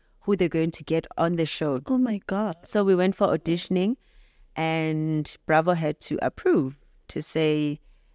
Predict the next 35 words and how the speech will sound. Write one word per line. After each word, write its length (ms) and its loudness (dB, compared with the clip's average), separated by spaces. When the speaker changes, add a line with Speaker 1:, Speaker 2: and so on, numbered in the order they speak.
Speaker 1:
um, 300 0
so 160 0
Bravo 240 4
is 140 2
like 260 0
the, 400 -2
the 100 -2
head 280 -4
office, 440 -2
yeah, 180 4
all 160 2
the 80 -4
franchises 840 -4
all 120 0
over 140 0
the 120 -4
world. 340 -2
So 200 0
they 160 2
have 240 0
to, 140 -4
like, 220 2
verify. 600 2
It's 240 0
like 140 -4
a 60 -2
verification. 840 -4
<laughs> 60 -20
Speaker 2:
Yeah, 320 2
yeah. 440 4
Speaker 1:
They 80 0
have 140 0
to 100 0
verify 640 2
that 220 0